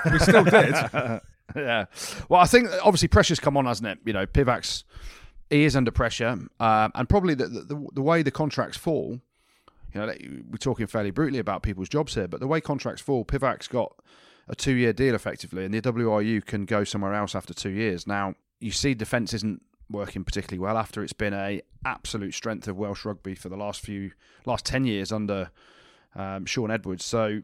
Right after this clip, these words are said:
Speaker 2: he's probably thinking, "Actually, I've got to make a change. If I don't make a change now, then I'm not gonna be able to see through my whole plan of four years or whatever." You know, because there is a certain friend of the show, Scotty Robertson,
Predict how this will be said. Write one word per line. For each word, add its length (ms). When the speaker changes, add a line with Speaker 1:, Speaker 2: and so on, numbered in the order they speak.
Speaker 2:
he's 160
probably 220
thinking, 260
"Actually, 160
I've 80
got 120
to 40
make 180
a 40
change. 420
If 80
I 40
don't 120
make 120
a 40
change 240
now, 280
then 140
I'm 80
not 140
gonna 260
be 80
able 100
to 100
see 220
through 180
my 120
whole 140
plan 220
of 80
four 220
years 240
or 40
whatever." 360
You 120
know, 100
because 380
there 140
is 320
a 60
certain 540
friend 240
of 60
the 60
show, 240
Scotty 300
Robertson, 600